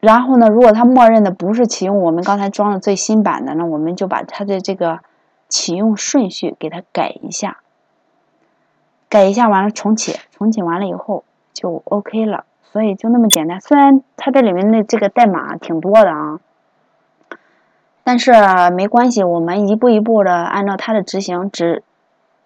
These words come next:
理解上很简单，只不过是需要花我们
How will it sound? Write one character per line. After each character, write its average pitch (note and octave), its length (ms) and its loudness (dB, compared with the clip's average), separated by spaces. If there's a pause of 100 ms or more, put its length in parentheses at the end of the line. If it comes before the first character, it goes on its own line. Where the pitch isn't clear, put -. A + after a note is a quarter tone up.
(560)
理 A#3 260 6
解 G#3+ 180 6
上 G#3 200 -2
很 G3+ 200 -2
简 F3 200 -2
单， F3+ 180 -4
只 E3+ 160 -4
不 F#3 140 -4
过 A3+ 180 0
是 G#3 160 -4
需 - 340 -4
要 G#3 140 6
花 A#3 340 -4
我 G#3 160 0
们 F3+ 300 -2